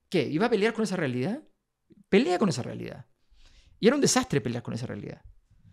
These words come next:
Era parte de mi destino entender que eso estaba allí.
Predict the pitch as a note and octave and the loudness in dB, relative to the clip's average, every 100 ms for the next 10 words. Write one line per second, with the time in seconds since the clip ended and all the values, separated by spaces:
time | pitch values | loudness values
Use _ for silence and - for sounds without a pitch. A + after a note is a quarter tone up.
0 | _ _ _ _ _ _ _ _ F3+ F#3+ | _ _ _ _ _ _ _ _ 4 4
1 | B3+ B3+ A3+ G3+ F3 - B3+ A3+ F#3 F#3+ | 4 6 8 8 6 4 2 2 2 2
2 | B3 G4 - A3 G#3 G#3+ G3 C3 C3+ C3+ | -2 -2 -2 0 0 0 0 -2 -4 -10